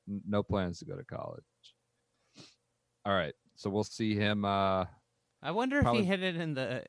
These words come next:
Speaker 2: in the cave bunker at all.
Speaker 1: <sighs> waddling down the fairway with the, uh, El Pato,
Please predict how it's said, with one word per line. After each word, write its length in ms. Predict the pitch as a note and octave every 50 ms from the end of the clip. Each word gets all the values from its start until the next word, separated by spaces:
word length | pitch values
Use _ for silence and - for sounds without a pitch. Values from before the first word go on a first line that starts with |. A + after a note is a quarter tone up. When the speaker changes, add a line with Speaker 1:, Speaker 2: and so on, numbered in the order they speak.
| -
Speaker 2:
in 140 | A#2+ A#2+ A#2+
the 100 | B2 A2
cave 340 | - - - C#3 C3 C3+ B2 -
bunker 440 | - A2 G2 G2 - - G2+ G2 G2+ F#2+
at 60 | F#2+
all. 160 | F#2+ E2+ - -
Speaker 1:
<sighs> 60 | E2+ - - - _ _ -
waddling 480 | G#2 G#2 G#2+ A2 A#2 B2+ C#3 C3+ B2+ A#2+
down 220 | A2+ A#2+ A#2 A#2+
the 60 | A#2 G#2
fairway 480 | - - G#2+ A#2+ E3+ F3 D3 A2 F2+ E2+
with 160 | E2+ F2+ - _
the, 240 | - F#2+ F#2+ F#2+ F#2+
uh, 220 | F#2 F#2 F2+ F2+ -
El 140 | F#2+ G2 F#2
Pato, 500 | - - F#2+ A2+ D3+ F3 - - -